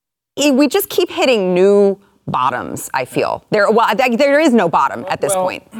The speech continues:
Speaker 2: what's happening, Sarah, is the, the layers are just being peeled back, and now the core is being revealed.
Speaker 1: Mm-hmm.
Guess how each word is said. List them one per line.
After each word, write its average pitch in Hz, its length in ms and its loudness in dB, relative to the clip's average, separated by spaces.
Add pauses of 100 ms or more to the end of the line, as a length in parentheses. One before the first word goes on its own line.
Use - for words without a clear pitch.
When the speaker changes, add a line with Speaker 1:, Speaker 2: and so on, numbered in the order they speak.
(160)
Speaker 2:
what's 190 200 -2
happening, 170 440 -6
Sarah, 156 340 -2
is 143 200 -2
the, 147 340 -2
the 147 120 -2
layers 151 520 0
are 151 60 0
just 139 260 -4
being 139 220 -2
peeled 139 360 -2
back, 127 280 -4 (200)
and 131 140 0
now 147 300 2
the 131 140 -2
core 131 520 0
is 107 140 -6
being 104 260 -4
revealed. 87 380 -6
Speaker 1:
Mm-hmm. 175 220 -8